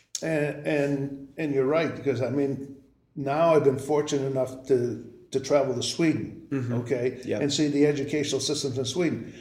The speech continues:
Speaker 1: But they've come to learn how to do things from me.
Speaker 2: Mm-hmm.
Speaker 1: So now what they have is, in over two hundred plus schools in Sweden, they have what they call pulse training. And they bring their kids in before school, a lot of them, because they think it's all about zero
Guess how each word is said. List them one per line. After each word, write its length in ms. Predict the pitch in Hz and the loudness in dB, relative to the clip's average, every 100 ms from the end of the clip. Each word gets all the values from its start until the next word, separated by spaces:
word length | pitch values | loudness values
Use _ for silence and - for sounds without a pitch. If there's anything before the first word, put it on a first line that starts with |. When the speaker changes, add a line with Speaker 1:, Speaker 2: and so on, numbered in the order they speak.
| - | -8
Speaker 1:
But 120 | 156 | 0
they've 240 | 185 226 226 | 2 2 2
come 480 | 185 185 170 175 - | 0 2 2 -2 -4
to 100 | 156 | -2
learn 480 | 143 160 160 160 | 2 2 2 2
how 140 | 147 147 | 0 2
to 100 | 143 | 4
do 200 | 139 156 | 4 2
things 400 | 151 151 151 135 | 4 0 2 0
from 300 | - 147 180 | 0 2 4
me. 440 | 294 285 - - - | 4 4 -2 -10 -6
Speaker 2:
Mm-hmm. 420 | 123 113 107 107 | -4 -2 -4 -8
Speaker 1:
So 200 | - 160 | -2 0
now 300 | 156 175 175 165 | 4 4 4 4
what 180 | 156 | 4
they 160 | 151 143 | 4 4
have 380 | 147 151 151 131 | 4 4 4 4
is, 300 | 117 - - | 0 -4 -6
in 140 | 139 | -2
over 280 | 151 151 147 | 0 0 0
two 160 | - 208 | 2 0
hundred 300 | 165 156 147 | 2 -2 -2
plus 220 | 156 147 - | -2 -2 -2
schools 320 | 160 160 139 | 0 0 -2
in 60 | |
Sweden, 320 | 127 160 165 139 | -4 -2 -2 0
they 80 | |
have 140 | 131 127 | 0 0
what 120 | 135 | -2
they 100 | 127 | -2
call 380 | - 123 120 - - | -4 -4 -4 -6 -4
pulse 260 | 101 - - | -4 -2 -6
training. 400 | - 113 95 80 - _ _ _ _ _ | -6 -6 -8 -14 -20 _ _ _ _ _
And 100 | 123 | 2
they 80 | 135 | 4
bring 240 | 135 156 143 | 4 2 2
their 120 | 139 | 0
kids 280 | 139 147 147 | 2 0 2
in 380 | 147 135 - - - | 0 0 -6 -12 -10
before 380 | 123 117 131 151 | -8 -2 0 0
school, 380 | - 214 226 147 | 0 0 2 2
a 80 | 110 | 0
lot 200 | 95 92 | -2 -6
of 100 | 113 | -8
them, 160 | 135 | -8
because 280 | 127 117 120 | -6 -6 -4
they 100 | 120 | -4
think 240 | 117 139 131 | -2 0 0
it's 140 | 123 | 0
all 180 | 123 123 | -2 -2
about 220 | 120 120 | -4 -4
zero 260 | 113 147 | -2 0